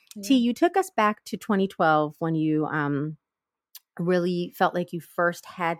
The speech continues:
Speaker 1: this inkling around sharing your story and,
Speaker 2: Mm-hmm.
Speaker 1: um,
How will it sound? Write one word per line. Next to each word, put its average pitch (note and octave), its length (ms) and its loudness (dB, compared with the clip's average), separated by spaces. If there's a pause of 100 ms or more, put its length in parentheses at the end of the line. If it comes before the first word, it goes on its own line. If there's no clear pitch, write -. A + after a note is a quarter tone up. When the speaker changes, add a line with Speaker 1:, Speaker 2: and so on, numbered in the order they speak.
Speaker 1:
this D#3+ 320 -2
inkling E3+ 420 -4
around D3+ 600 -2 (240)
sharing F3+ 500 2
your D#3 140 0
story D3 800 -2
and, C#3+ 500 -4
Speaker 2:
Mm-hmm. - 140 -8
Speaker 1:
um, C3+ 420 -4